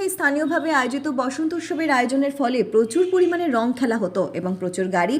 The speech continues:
পার্কিং করা হতো। এই দুয়ের কারণে ওই এলাকার জমি এবং গাছেদের ক্ষতি হতে দেখা গিয়েছে। এসবের পরিপ্রেক্ষিতেই প্রাকৃতিক সম্পদ বাঁচাতে বন দপ্তর এই বছর সোনাঝুরিতে বসন্ত উৎসব পালনে নিষেধাজ্ঞা জারি করেছে।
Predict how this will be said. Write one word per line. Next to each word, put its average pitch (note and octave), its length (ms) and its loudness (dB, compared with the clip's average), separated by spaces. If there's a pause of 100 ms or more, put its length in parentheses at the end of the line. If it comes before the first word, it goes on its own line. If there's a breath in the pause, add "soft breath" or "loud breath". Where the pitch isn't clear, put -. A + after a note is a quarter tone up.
পার্কিং C4+ 320 0 (100)
করা F3+ 240 0
হতো। F#3+ 200 0 (500 loud breath)
এই C#4+ 140 8
দুয়ের D#4 280 4
কারণে G4+ 260 2 (200)
ওই E4 100 4 (160)
এলাকার D#4 360 0
জমি C#4 260 4
এবং D4 100 4 (120)
গাছেদের C4+ 420 0
ক্ষতি C#4 280 0
হতে C4+ 220 0
দেখা F#3 240 -4
গিয়েছে। F#3+ 260 2 (240)
এসবের G3+ 340 -4
পরিপ্রেক্ষিতেই G3+ 680 0 (340 loud breath)
প্রাকৃতিক B3+ 400 4 (120)
সম্পদ F#4 280 -2 (120)
বাঁচাতে A#3 360 0 (180)
বন A3 120 2 (120)
দপ্তর F#4+ 340 0
এই C#4+ 120 0
বছর D4 200 0 (120)
সোনাঝুরিতে C#4+ 560 0 (140)
বসন্ত D#4 420 -2
উৎসব F4+ 220 -4 (100)
পালনে G3+ 260 0 (100)
নিষেধাজ্ঞা A3+ 500 -2
জারি E3+ 220 -2
করেছে। F3+ 300 -2